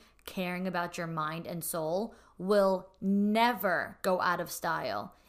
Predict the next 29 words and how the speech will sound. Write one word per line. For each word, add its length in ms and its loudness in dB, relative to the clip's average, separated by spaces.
It 200 2
will 320 2
never 800 0
be 140 2
a 60 2
bad 340 -2
thing. 300 -6
Remember 520 2
that 320 0
you 320 -2
only 340 0
get 320 -2
one 600 -2
life 520 -6
and 180 0
you 140 0
only 260 -2
get 380 -2
one 420 0
body 500 2
ever 380 2
in 160 -8
this 220 -8
life. 420 -6
So 220 -4
take 280 -4
care 200 -10
of 120 -10
it. 160 -8